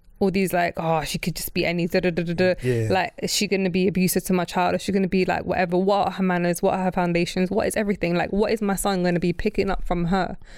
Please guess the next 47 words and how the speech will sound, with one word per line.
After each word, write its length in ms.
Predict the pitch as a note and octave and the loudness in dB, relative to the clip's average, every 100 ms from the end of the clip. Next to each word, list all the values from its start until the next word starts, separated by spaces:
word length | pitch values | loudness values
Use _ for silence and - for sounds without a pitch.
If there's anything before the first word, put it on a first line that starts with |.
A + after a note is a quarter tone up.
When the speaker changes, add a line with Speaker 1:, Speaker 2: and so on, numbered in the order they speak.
| - - - | -20 -20 -6
Speaker 1:
So 160 | - | -2
for 180 | F#3 - | 0 0
me, 260 | G#3 G#3+ F#3 - | 2 2 -2 -2
I 80 | F#3+ | 0
would 240 | F#3 E3+ | 0 2
love 240 | F#3+ G#3 - | 2 2 -2
to 140 | - | 0
know 240 | F#3+ F3+ E3 | 2 2 2
who 140 | F3 | 2
that 160 | E3+ - | 0 0
person 400 | F#3 F3+ F3+ F3+ | 0 0 2 2
is 160 | E3 | 2
when 120 | E3+ | 0
it, 140 | E3 - | 0 0
that, 140 | D#3 | -2
when 100 | F3 | 0
the 60 | F3 | -2
time 280 | - F#3 F3 | 0 -2 0
comes. 400 | F3+ D#3 - - - - | -2 -2 -4 -8 -10 -6
Speaker 2:
Mm. 140 | G#2+ | -2
Speaker 1:
And 160 | F#3 F#3+ | 0 2
therefore, 400 | G#3 G3+ G#3 F3+ | 2 0 0 0
respectfully, 760 | F#3 - - - G3 F#3 F#3 - - | -2 -2 -6 -4 -2 0 0 -4 -2
I'll 140 | F#3+ | 0
reciprocate 560 | F3+ - F#3 - - - | 0 -4 -2 0 0 -2
the 100 | F#3+ | 0
energy. 320 | G3 F3+ F#3 | 0 0 -2
So 160 | - - | -2 -4
as 60 | |
soon 300 | - A#3 A3 | -2 0 0
as 80 | G3+ | 0
I 140 | - F#3 | 0 0
knew 180 | F#3+ F3 | 2 2
this 160 | F3 - | -2 -2
was 60 | |
my 120 | F3 | -4
person, 560 | E3+ F3+ F3+ - - G3+ - - - - - | 0 0 0 -4 -4 -6 -8 -20 -20 -20 -8
I 40 | |
was 80 | G2+ | -2
Speaker 2:
Mm. 40 | F#3 | 0
Speaker 1:
like, 80 | F3 | 0
"You 80 | F#3+ | 0
guys 160 | F#3 | 0
need 120 | F3+ F3 | -2 -2
to 80 | F3+ | 0
meet," 280 | F3 D#3+ - | 0 -2 -4
because 260 | F#3+ G3 | -2 -2